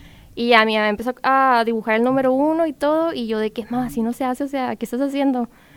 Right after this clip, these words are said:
Y luego me dijo de que no, así de que se cortan las caras, después va a la orilla, la,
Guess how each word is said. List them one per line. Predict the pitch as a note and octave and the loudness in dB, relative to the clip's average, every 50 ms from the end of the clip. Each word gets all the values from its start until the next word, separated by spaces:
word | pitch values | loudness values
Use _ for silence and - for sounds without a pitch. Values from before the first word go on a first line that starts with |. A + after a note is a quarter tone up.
| - - - - - _ _ - _ _ - - - | -20 -20 -20 -20 -20 _ _ -20 _ _ -20 -6 0
Y | B3 B3 | 2 2
luego | B3 A#3+ A3 A3+ | 4 4 4 6
me | A#3 A#3 | 4 4
dijo | A#3 A#3 | 4 2
de | A#3+ A#3 | -2 -2
que | - A#3 | -2 -2
no, | A3+ A#3 B3+ C#4 | -2 0 0 0
así | D4+ C#4 - C4+ | -2 -2 -2 -4
de | C4+ C4 | -4 -2
que | - A3+ | -2 -6
se | G#3 - G#3+ - | -6 -6 -8 -6
cortan | - F#3 F3+ G#3 G3+ G#3+ | -6 -8 -6 -6 -4 -4
las | A#3 A#3 - | -4 -6 -6
caras, | - - C4 C4 C4 C4 C4 C4 B3+ B3+ A#3 | -6 -4 -2 0 0 0 0 0 -2 -2 -4
después | G#3+ G#3 - - F#3 F3+ | -6 -10 -10 -10 -8 -8
va | F#3 | -6
a | F#3+ | -6
la | G3 G#3+ | -6 -4
orilla, | B3 C4+ C#4 C4+ B3+ C4+ B3+ | -4 -4 -6 -4 -4 -4 -4
la, | A#3+ A3+ | -6 -6